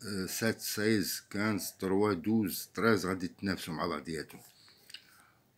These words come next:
وفي ديك المنافسه تاعتهم اذا شي يعاود فيهم دار ها ولا ها، كيبقاو هادو واخا تا غاديين بصفيحهم. هاد الواحد اللي راكبو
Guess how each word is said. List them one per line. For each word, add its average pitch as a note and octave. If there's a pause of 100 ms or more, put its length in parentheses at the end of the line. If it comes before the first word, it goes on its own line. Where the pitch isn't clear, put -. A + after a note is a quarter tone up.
(120)
وفي G2+
ديك A#2
المنافسه A#2+
تاعتهم A2+
اذا A2+
شي A2
يعاود G2+
فيهم G2+
دار G2
ها G2+
ولا G2
ها، -
كيبقاو F2
هادو F#2 (600)
واخا F2
تا F#2+
غاديين F2+
بصفيحهم. F#2 (220)
هاد F2
الواحد F2
اللي F2
راكبو E2